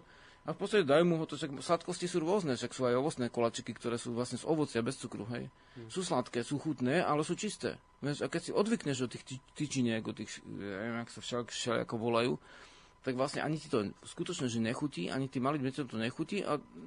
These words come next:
Speaker 1: niektorých to skází tá škôlka.
Speaker 2: Mhm.
Speaker 1: A niektorým to zase pomôže, keď máš,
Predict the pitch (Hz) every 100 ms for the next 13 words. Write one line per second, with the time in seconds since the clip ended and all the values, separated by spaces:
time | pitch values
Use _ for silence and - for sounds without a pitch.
0 | - 156 196 208 214 202 - 214 220 151
1 | 95 - 98 98 - - 123 117 135 -
2 | 131 165 240 247 240 196 190 202 131 123
3 | 131 127 131 131 135 -